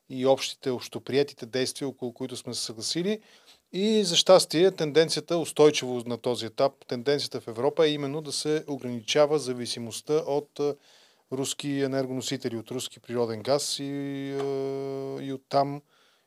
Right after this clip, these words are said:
и оттам и, нали, това най-вероятно ще се прехвърли в България. За съжаление, заради тази игричка, която виждаме, че играят,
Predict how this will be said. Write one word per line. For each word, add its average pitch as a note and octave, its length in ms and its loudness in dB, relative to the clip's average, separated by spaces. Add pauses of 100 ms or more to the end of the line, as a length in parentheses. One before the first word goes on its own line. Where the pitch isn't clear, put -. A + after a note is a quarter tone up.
(100)
и C3 100 -10
оттам C#3 380 2
и, C#3+ 80 -4
нали, C#3 180 -2
това C#3 200 -2
най-вероятно C3+ 480 -2
ще C3+ 220 -8
се - 140 -10
прехвърли B2+ 400 -6
в A2+ 100 -6
България. A#2+ 460 2
За D#3 120 -4
съжаление, F3 460 2
заради D#3 260 0
тази E3+ 300 6
игричка, C#3+ 380 -4
която B2+ 320 0
виждаме, A#2+ 320 -4
че A#2 160 -6
играят, A#2 480 0